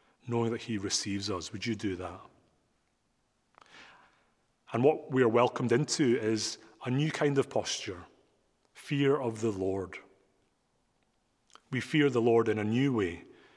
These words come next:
This is what those who are in Christ are to have, reverence, wonder, and gratitude. Eugene Peterson, a professor, a pastor, he describes, uh, fear of the Lord as a posture of living the spiritual life.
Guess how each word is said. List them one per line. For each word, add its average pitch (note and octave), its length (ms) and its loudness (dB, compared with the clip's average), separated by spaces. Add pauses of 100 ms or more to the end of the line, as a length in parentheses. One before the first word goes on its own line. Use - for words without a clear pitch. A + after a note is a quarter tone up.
(600)
This - 120 -4
is A#2+ 100 -2
what B2 160 2
those A#2+ 520 6 (260)
who A#2 140 0
are A2 100 4
in A2+ 100 2
Christ B2+ 400 2
are A2 80 2
to G#2 120 -6
have, G2+ 280 0
reverence, B2 800 2
wonder, A#2+ 520 4
and G#2+ 180 -4
gratitude. A2+ 680 0 (2250)
Eugene A#2+ 280 0
Peterson, A2 600 0 (1400)
a - 40 -20
professor, A2 460 0
a G2+ 60 0
pastor, G#2+ 540 2 (240)
he B2 80 -12
describes, A#2+ 680 0
uh, A2+ 100 -4
fear C#3+ 320 2
of B2+ 80 4
the A#2+ 80 4
Lord A2+ 480 4
as G#2+ 380 0 (240)
a G#2+ 60 4
posture - 580 2
of A2 180 0
living B2+ 380 2
the A2 80 0
spiritual A2+ 480 -2
life. E2+ 340 -12